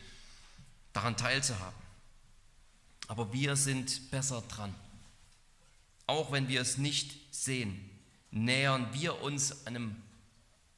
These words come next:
Gottesberg, der noch viel besser ist, dem wahren Gottesberg. Auch das wird in Kapitel zwölf ausgeführt, dem himmlischen Zion, wo wir Anteil haben am himmlischen Gottesdienst.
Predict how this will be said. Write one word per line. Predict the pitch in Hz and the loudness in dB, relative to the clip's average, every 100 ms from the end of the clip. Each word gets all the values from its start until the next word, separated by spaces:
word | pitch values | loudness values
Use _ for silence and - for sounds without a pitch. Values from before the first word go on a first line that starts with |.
| - - _ - | -20 -20 _ -2
Gottesberg, | 139 135 - 123 110 110 - | 0 0 0 0 0 0 -4
der | - | -4
noch | 113 110 | -4 -4
viel | 120 | -6
besser | 117 113 - | -2 -2 -2
ist, | - 123 | -2 -2
dem | 113 104 | -2 4
wahren | 131 151 147 127 107 | 8 8 8 0 -2
Gottesberg. | 110 101 - 98 92 90 | -6 -4 -4 -2 -4 -6
Auch | 85 | -4
das | - 127 - | 0 2 0
wird | 110 110 | 0 -4
in | 104 | -6
Kapitel | 107 110 113 | -6 -6 -4
zwölf | 110 - 120 117 | -2 0 0 0
ausgeführt, | - 98 98 98 92 | -4 -6 -6 -8 -4
dem | 107 | -2
himmlischen | 117 165 143 135 123 101 - - | 0 0 0 0 -2 -6 -12 -4
Zion, | - 156 127 95 - - - - | -2 2 0 -2 -8 -14 -10 -2
wo | 117 | 2
wir | 120 | 6
Anteil | 151 170 151 127 | 6 6 6 8
haben | 135 139 | 6 6
am | 113 | 4
himmlischen | 120 185 156 139 143 | 4 4 4 2 2
Gottesdienst. | 139 139 107 - 98 95 95 | 0 0 -2 -2 -6 -6 -6